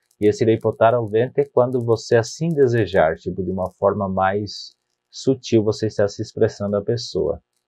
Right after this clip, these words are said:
Em Guarani, nós usamos partículas para expressar as sutilezas, conforme a gente quer ser mais gentil com as pessoas. Agora vamos ver a outra frase que fala, e essa frase é uma frase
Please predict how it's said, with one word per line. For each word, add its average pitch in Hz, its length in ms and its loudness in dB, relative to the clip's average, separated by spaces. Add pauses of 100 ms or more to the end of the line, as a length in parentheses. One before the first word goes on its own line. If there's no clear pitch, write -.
(640)
Em 98 140 -2
Guarani, 90 420 2
nós 92 220 -2
usamos 87 400 -4
partículas 95 800 -2
para 87 200 0
expressar 90 460 -4
as 87 120 -6
sutilezas, 90 720 -4 (340)
conforme 90 720 -2 (380)
a 90 140 0
gente 85 720 -6 (180)
quer 87 240 0
ser 87 440 -4 (300)
mais 90 400 -2
gentil 90 480 -8
com 90 60 -8
as 85 140 -10
pessoas. - 580 -12 (760)
Agora 127 300 4
vamos 143 340 -2
ver 120 360 2
a 98 140 4
outra 117 300 -2
frase 101 440 0
que 123 120 -6
fala, 98 580 2
e 95 80 -2
essa 98 220 -4
frase 92 360 0
é - 20 -4
uma 98 260 -4
frase 90 400 0